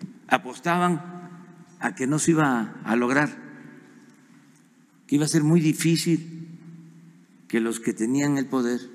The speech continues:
lo soltaran sin que se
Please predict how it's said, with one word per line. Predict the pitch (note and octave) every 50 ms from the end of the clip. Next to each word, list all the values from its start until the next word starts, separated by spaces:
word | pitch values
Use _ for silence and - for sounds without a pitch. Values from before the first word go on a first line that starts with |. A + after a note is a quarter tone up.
| - - - - - - - - - - - - - - - - - - - - _ _ _ _ _ _ _ _ _ _ _ _ -
lo | - B2 A#2+
soltaran | - C#3+ B2 A2+ A2 - C#3+ C#3+ C#3+ C#3 C#3+ C#3+ C#3+ C#3+ - - - - - - - - _ - - - - - - - - - - - - - - - - - - - - - - - - - - - - - - _ - _ _ _ _ _ _ - - - - - - - - -
sin | - - F3 F3 F3 F#3 F3 D3+ - - - - - - - - - - - - - - - - - F#3 E3+ - - - - - - - - - - - - - - - - - - - - _ _ _ _ - - _ _ _ _ _ _ _ _ _
que | - - A2
se | - - A2 G#2 F#2+ F#2+ F#2+ F#2 F2 D#2 - -